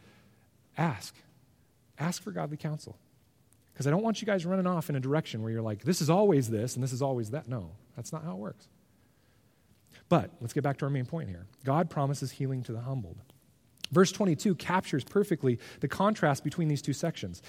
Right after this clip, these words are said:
"And the Lord will strike Egypt, striking and healing,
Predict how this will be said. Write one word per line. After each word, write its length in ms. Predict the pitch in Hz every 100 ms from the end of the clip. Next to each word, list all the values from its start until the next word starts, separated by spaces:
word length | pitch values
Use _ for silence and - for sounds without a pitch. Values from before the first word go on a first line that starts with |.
| - -
"And 100 | 160
the 60 |
Lord 200 | 165 214
will 100 | 185
strike 420 | 151 - 220 262
Egypt, 300 | 143 123 156
striking 580 | - - 180 208 226 220
and 300 | 160 175 175
healing, 580 | 147 - 240 220 117 135